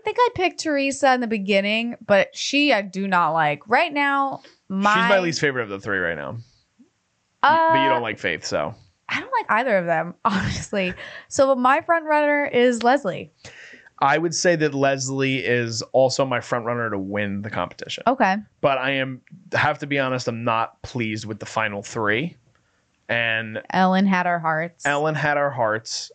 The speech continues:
Speaker 2: and the fact that she was eliminated really is upsetting.
Speaker 1: But, so do you think, 'cause now I think April left too early to actually be a runner for the Golden Bachelorette.
Speaker 2: Do I think Ellen will be Golden
Speaker 1: Could
Speaker 2: Bachelorette?
Speaker 1: Ellen be it?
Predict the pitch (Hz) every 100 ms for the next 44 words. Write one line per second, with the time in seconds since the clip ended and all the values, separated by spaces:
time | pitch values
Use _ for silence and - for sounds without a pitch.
0 | - 123 117 127 120 120 117 - 120 110
1 | 113 107 104 104 101 98 98 117 _ _
2 | _ _ _ _ _ _ _ _ _ -
3 | _ _ _ - 127 123 104 101 98 101
4 | - - - - - - - - - -
5 | 220 180 147 _ - 185 175 175 170 -
6 | 202 190 156 - - _ _ _ _ -
7 | 233 202 247 285 339 349 339 - 220 226
8 | 233 208 180 175 - - 226 220 220 226
9 | 220 - 185 175 - 190 185 185 175 165
10 | 170 165 175 175 - 180 175 170 165 -
11 | 185 190 180 170 160 156 160 - 170 160
12 | 156 190 - 151 123 117 117 107 107 110
13 | 107 107 101 104 101 - 190 180 170 180
14 | 180 175 - - -